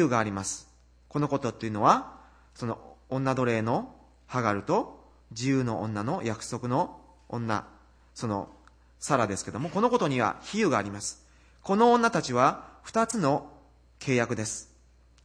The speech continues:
一つはシナイ山から出ており、奴隷となる子を産みます。その女はハガルです。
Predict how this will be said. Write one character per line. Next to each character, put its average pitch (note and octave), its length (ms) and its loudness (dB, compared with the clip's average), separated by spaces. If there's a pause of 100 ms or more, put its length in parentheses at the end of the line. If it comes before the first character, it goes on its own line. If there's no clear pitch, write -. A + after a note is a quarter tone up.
(220)
一 - 240 0
つ D3 100 -2
は C3+ 340 4 (200)
シ - 160 -6
ナ F3 180 6
イ E3+ 80 2
山 C#3 260 -2
か A2+ 140 0
ら F3+ 240 0
出 B2+ 100 -2
て A#2 100 -4
お F#2 100 -2
り、 D3+ 240 -6 (560)
奴 B2+ 120 2
隷 E3 120 6
と E3+ 120 2
な E3 120 2
る G2+ 120 -2 (160)
子 A#2+ 180 -2
を A#2 40 2
産 A2+ 80 -2
み G#2+ 60 -2
ま G2+ 120 -2
す。 - 180 -10 (760)
そ - 180 -2
の C#3+ 220 2
女 C3+ 280 2
は A#2 340 2 (200)
ハ C3 140 -2
ガ G2+ 100 2
ル E2+ 100 -4
で - 100 -12
す。 - 400 -10